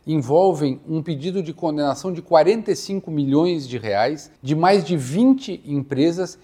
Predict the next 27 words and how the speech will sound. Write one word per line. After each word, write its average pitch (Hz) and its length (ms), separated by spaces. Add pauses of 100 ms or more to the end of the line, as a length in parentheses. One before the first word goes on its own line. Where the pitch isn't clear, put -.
e 165 60
mais 175 240
de 170 100
dez 175 420
pessoas 139 480
físicas 165 560 (160)
que 202 440
estão 196 500
envolvidas 202 960 (100)
naquele 139 460
esquema 185 460
fraudulento. 160 800 (420)
A 185 160
Procuradoria 170 720
já 165 140
conseguiu 170 540
recuperar 135 580
quatorze 190 720
milhões 135 420
de 123 60
reais 117 440 (320)
para 131 200
os 113 100
cofres 113 400
públicos 196 580 (240)
e 247 140
ainda 220 580